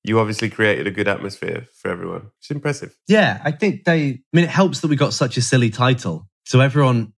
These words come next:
Speaker 2: everyone reads that they got an offer coming in for The Boogeyman and they roll their eyes. And then, you know, you, you, it can only go up from there.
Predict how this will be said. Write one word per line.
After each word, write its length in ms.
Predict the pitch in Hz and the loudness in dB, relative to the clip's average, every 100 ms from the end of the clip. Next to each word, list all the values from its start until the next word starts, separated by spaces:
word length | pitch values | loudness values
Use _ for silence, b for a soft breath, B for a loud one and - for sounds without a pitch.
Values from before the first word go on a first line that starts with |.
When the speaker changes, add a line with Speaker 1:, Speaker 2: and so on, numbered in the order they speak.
| - | -2
Speaker 2:
everyone 380 | 135 139 127 | 2 4 4
reads 300 | 117 131 113 | 4 2 2
that 80 | - | -2
they 180 | 101 110 | -2 0
got 160 | 107 117 | 0 2
an 60 | |
offer 240 | 113 110 117 | 2 0 -2
coming 320 | 123 104 101 | 0 2 2
in 100 | 98 | 0
for 140 | 98 | 0
The 80 | 98 | -4
Boogeyman 580 | 101 101 104 92 85 82 _ - | -2 0 0 0 -2 -8 _ -2
and 120 | 110 | 2
they 80 | 104 | 2
roll 220 | 110 107 | 2 2
their 180 | 101 101 | 2 2
eyes. 400 | 104 95 90 113 | 2 0 -2 0
And 100 | 107 | 0
then, 340 | 107 101 101 - | 2 0 -2 -2
you 140 | 117 | 0
know, 180 | 101 82 | 0 -4
you, 200 | 107 117 | -4 -4
you, 160 | 123 113 - | -2 -4 -2
it 140 | 123 | 2
can 100 | 135 | 4
only 220 | 139 135 | 4 2
go 160 | 107 110 | 2 2
up 200 | 117 - | 0 -2
from 200 | - 98 | -2 0
there. 360 | 110 98 87 | 0 -2 -6